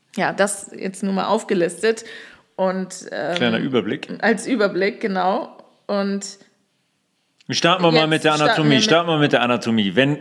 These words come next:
Speaker 2: ich, wenn ich sitze, ich sitze,
Speaker 1: Genau.
Speaker 2: ich sitze neun Stunden. Was passiert anatomisch in meinem Körper, wenn ich in dieser Position verharre?
Speaker 1: Das größte Problem ist,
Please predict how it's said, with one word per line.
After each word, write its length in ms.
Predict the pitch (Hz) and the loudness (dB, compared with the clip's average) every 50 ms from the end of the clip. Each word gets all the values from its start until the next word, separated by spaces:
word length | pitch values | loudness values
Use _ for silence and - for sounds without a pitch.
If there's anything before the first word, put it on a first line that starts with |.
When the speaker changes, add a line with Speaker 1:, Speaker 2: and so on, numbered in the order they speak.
| - | -4
Speaker 2:
ich, 420 | - 139 123 - - - - 113 - - | -2 0 0 0 0 -2 -2 -4 -6 -4
wenn 160 | 110 131 143 | -2 0 0
ich 100 | 135 - | 2 2
sitze, 480 | - 123 117 120 - - 95 82 - - _ _ _ _ - | 2 0 0 0 -4 -6 -6 -6 -8 -10 _ _ _ _ -16
ich 220 | 104 - - - | -14 -10 -4 2
sitze, 80 | 117 143 185 208 180 | 4 4 4 4 4
Speaker 1:
Genau. 20 | 165 | 4
Speaker 2:
ich 160 | 143 127 117 | 4 2 2
sitze 280 | - 131 123 127 - 120 | 2 0 0 0 0 0
neun 260 | 110 110 110 110 107 | 2 2 2 2 2
Stunden. 400 | 104 - - 107 101 98 101 92 - - - - - _ | 0 -2 -2 -2 -4 -4 -6 -8 -14 -16 -20 -20 -20 _
Was 360 | - 104 147 180 175 - - - | -2 0 0 0 0 -2 -2 0
passiert 460 | 151 135 - - - 143 131 - - | 0 0 0 0 2 2 0 0 2
anatomisch 1000 | 156 180 196 196 185 190 - 220 254 247 202 165 151 139 - - - - - - _ _ _ _ _ _ - | 0 0 2 2 0 0 2 2 2 4 4 2 2 2 0 -4 -6 -8 -12 -18 _ _ _ _ _ _ -4
in 180 | 165 170 165 | -2 0 0
meinem 260 | 156 147 139 135 135 | 0 0 0 0 -2
Körper, 400 | 135 - - 165 151 156 131 117 | -2 -2 0 0 0 0 -2 -4
wenn 140 | 110 123 123 | -4 -4 -6
ich 100 | 123 - | -6 -6
in 100 | 127 127 | -6 -6
dieser 260 | 117 131 131 120 120 | -6 -4 -2 -2 -2
Position 840 | - - - 127 107 110 110 - - - 139 135 135 135 135 131 131 - - - | -2 -4 -6 -8 -8 -8 -8 -8 -6 -4 -2 0 0 0 -2 -4 -6 -10 -16 -20
verharre? 640 | - - - 120 107 - 110 104 101 92 - 98 85 - _ _ _ _ _ _ _ _ _ _ _ _ _ _ _ _ _ _ _ _ _ _ _ _ _ _ _ _ _ _ _ _ _ _ _ _ _ _ _ _ _ - - - | -18 -10 -6 -6 -6 -4 -4 -8 -8 -8 -10 -16 -18 -20 _ _ _ _ _ _ _ _ _ _ _ _ _ _ _ _ _ _ _ _ _ _ _ _ _ _ _ _ _ _ _ _ _ _ _ _ _ _ _ _ _ -10 -6 0
Speaker 1:
Das 300 | 214 214 214 208 214 - | 2 2 2 2 2 0
größte 280 | 220 233 269 - 311 | 2 2 2 0 -2
Problem 440 | 233 - 233 220 208 214 220 214 214 | -4 -2 -2 -2 -2 -2 -2 -2 -2
ist, 340 | 214 233 240 - - - | -4 -4 -6 -8 -12 -16